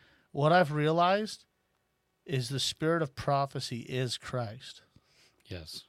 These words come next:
Speaker 1: That's why we're to desire it, because it's, it's being able to operate in an intimate relationship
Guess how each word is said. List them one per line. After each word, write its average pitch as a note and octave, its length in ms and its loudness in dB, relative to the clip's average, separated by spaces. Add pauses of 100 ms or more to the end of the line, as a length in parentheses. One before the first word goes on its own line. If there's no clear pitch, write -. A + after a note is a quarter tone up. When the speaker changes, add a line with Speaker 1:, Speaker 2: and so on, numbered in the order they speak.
(400)
Speaker 1:
That's D#3+ 280 4
why G3 140 8
we're D#3 160 4
to C3 80 -2
desire A#2+ 640 2
it, C#3 160 -14 (380)
because C#3 380 2
it's, - 280 0 (140)
it's - 180 -2
being D3 360 2
able E3 220 2
to D3 220 2
operate C3+ 560 4
in B2+ 140 2
an B2 120 -2
intimate C#3 440 0
relationship B2 760 -2